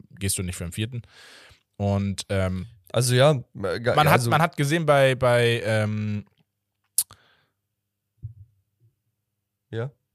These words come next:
Speaker 1: Ich hab seinen Namen schon wieder vergessen. Der
Speaker 2: Devontae
Speaker 1: gecatcht
Speaker 2: Smith?
Speaker 1: hat. Ja, Devontae
Speaker 2: Ja.
Speaker 1: Smith.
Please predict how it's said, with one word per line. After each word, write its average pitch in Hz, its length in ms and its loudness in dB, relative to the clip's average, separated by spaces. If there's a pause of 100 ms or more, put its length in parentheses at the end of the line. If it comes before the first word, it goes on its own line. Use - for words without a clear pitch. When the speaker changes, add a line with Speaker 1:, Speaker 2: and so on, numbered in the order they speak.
(140)
Speaker 1:
Ich 104 80 -6
hab 104 80 -8
seinen 98 140 -6
Namen 95 120 -6
schon 98 140 -10
wieder 90 100 -8
vergessen. 92 400 -12 (1080)
Der - 100 -8
Speaker 2:
Devontae 104 200 -2
Speaker 1:
gecatcht 101 200 -4
Speaker 2:
Smith? 131 100 -2
Speaker 1:
hat. - 260 -10
Ja, 98 160 -4
Devontae 104 320 -2
Speaker 2:
Ja. 101 60 -6
Speaker 1:
Smith. 107 220 -8